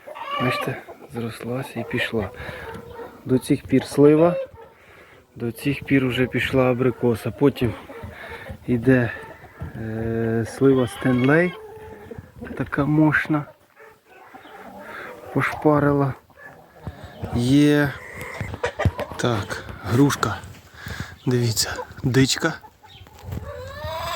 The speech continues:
І щеплення скільки. Одне щеплення є.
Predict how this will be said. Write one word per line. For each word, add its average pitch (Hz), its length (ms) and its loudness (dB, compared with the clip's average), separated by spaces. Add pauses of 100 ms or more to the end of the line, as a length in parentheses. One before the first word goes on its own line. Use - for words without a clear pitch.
(500)
І 143 500 4 (160)
щеплення 113 800 0
скільки. - 540 -6 (2250)
Одне 123 360 6
щеплення 104 600 0
є. 139 380 4